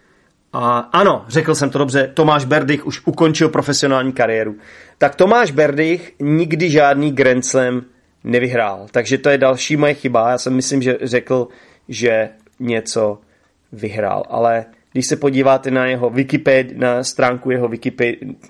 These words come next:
na, na jeho Wikipedii stránku, tak zjistíte, že se dostal maximálně do finále Wimbledonu a pak má ještě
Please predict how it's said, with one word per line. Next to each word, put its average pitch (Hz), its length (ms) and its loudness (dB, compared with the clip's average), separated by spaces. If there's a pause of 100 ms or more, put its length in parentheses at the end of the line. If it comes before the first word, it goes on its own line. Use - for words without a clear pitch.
(260)
na, 131 380 0 (760)
na 135 160 4
jeho 151 220 2
Wikipedii 156 640 0
stránku, 131 680 -2 (340)
tak 139 160 2
zjistíte, 127 720 0 (280)
že 117 380 2
se - 200 -2
dostal 117 480 2
maximálně 131 640 0
do 127 100 -2
finále 120 380 0
Wimbledonu 117 680 -2 (380)
a 113 200 0
pak 123 220 -2
má 117 160 0
ještě 113 300 -6